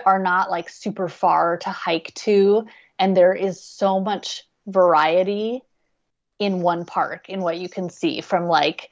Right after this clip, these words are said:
geysers and paint pots and hiking. And I, it's just, it's amazing. It's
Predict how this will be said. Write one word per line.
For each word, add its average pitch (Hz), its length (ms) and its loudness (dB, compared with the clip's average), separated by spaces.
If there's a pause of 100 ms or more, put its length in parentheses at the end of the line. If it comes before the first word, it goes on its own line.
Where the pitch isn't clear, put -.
(600)
geysers 185 840 4
and 170 280 -8
paint 196 320 -10
pots 180 600 0
and 165 200 -8
hiking. 175 760 -2
And 151 500 -4 (100)
I, 226 100 4
it's 208 200 0
just, - 320 -4 (300)
it's - 440 -8
amazing. 156 680 -6
It's - 300 -2